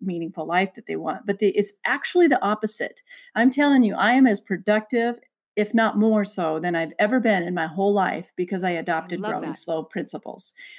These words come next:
Speaker 1: I didn't have, I didn't lose my edge. I didn't lose my job.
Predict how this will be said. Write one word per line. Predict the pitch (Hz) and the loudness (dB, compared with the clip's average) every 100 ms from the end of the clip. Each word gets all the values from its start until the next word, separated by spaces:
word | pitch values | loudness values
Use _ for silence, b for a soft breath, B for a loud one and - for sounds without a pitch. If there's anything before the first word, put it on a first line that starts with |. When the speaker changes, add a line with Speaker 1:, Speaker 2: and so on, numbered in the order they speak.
| - | -2
Speaker 1:
I | 196 | 2
didn't | 208 233 262 | 4 6 6
have, | 233 220 - | 6 0 -2
I | |
didn't | 185 202 214 | 0 0 2
lose | 233 240 262 | 0 2 2
my | 294 - | 2 0
edge. | 180 170 170 - - b b _ _ _ 185 | 0 2 -2 -8 -18 b b _ _ _ -6
I | |
didn't | 190 208 | -2 -2
lose | 247 240 | -2 2
my | 262 262 | 4 4
job. | 247 165 160 156 160 | 2 2 2 0 -2